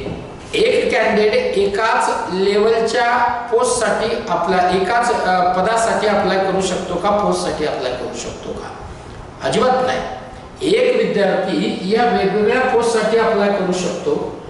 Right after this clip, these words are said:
फक्त सीबीटी टू देताना त्याला वेगवेगळ्या पदांसाठीची सीबीटी टू ही वेगवेगळी द्यावी लागेल. हं? सीबीटी वन ही कॉमन आहे, ही सगळ्यांसाठी सेम आहे. हे, हे तुम्हाला इथे नीट लक्षात ठेवायचं आहे.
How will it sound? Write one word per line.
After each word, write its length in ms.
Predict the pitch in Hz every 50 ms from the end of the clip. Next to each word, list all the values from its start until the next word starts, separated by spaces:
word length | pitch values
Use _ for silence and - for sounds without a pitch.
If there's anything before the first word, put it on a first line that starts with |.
| - - - -
फक्त 260 | 208 208 214 202 -
सीबीटी 760 | - - - - 220 220 190 202 254 - - - 294 269 - -
टू 140 | 311 294 302
देताना 580 | 285 277 254 262 262 247 240 240 240 247 247
त्याला 600 | 247 233 226 233 220 202 226 220 190 - - - - - - - - 175
वेगवेगळ्या 680 | 165 214 226 - - 247 247 247 254 262 254 - - 208
पदांसाठीची 840 | 208 233 240 240 240 240 226 220 226 226 226 220 - - 254 262
सीबीटी 460 | 254 - - 220 190 202 220 185 208
टू 300 | 226 - - - 240 233
ही 80 | 240 262
वेगवेगळी 600 | 240 247 262 262 262 262 254 254 202 202 180 156
द्यावी 320 | 147 139 135 - 113 - -
लागेल. 460 | - - - - - - - - -
हं? 360 | - - - - - - - - - - -
सीबीटी 500 | - - - - 220 208 - - - -
वन 140 | 262 262 277
ही 160 | 269 269 285
कॉमन 420 | 277 - - 277 277 269 247 202 170
आहे, 400 | - - - - - - - - - - - - - - - - - - -
ही 60 | 214 220
सगळ्यांसाठी 720 | - - 202 185 226 240 247 - - 247 240 247 277 -
सेम 380 | - - - 233 220 214 -
आहे. 260 | - - - - -
हे, 380 | 180 208 - - - - 175 196
हे 80 | 202 208
तुम्हाला 280 | 214 202 208 208 208
इथे 220 | 208 202 208 214 208
नीट 160 | 220 254 - - - - - - - - - -
लक्षात 360 | 226 226 226 233 226 226 190
ठेवायचं 440 | 185 170 156 - - - - - -
आहे. 120 | - 202